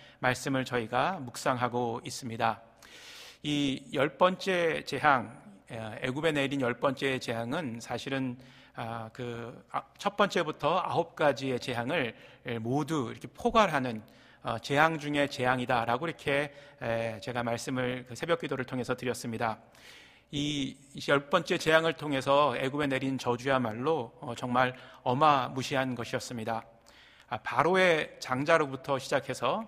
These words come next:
가축의 첫 번째 난, 아, 소생에 이르기까지, 예, 모든 그 첫 번째 생명을 가진, 아, 생물들은 하나님께서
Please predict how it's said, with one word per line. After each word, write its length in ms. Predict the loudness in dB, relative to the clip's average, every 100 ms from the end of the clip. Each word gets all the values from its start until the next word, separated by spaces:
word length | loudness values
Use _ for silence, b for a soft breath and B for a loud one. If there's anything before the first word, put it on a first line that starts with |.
| -8
가축의 520 | -10 -8 -8 -2 0
첫 200 | 0 0
번째 320 | 0 0 0
난, 300 | 2 2 2 B B -6
아, 280 | -2 -2
소생에 440 | -2 -4 -2 0 0
이르기까지, 680 | -2 -4 -6 -6 -4 -6 -8 B B B -10
예, 100 | -8
모든 680 | -4 0 2 2 2 -2
그 360 | -6 -4 -4 -4
첫 240 | -4 -2 2
번째 540 | 0 2 0 0 -2
생명을 460 | -4 -4 2 2 2
가진, 400 | 0 0 -4 -6 B B
아, 160 | -10 -8
생물들은 680 | -4 -4 -4 -2 0 0 -2
하나님께서 720 | -2 -2 -2 -4 0 0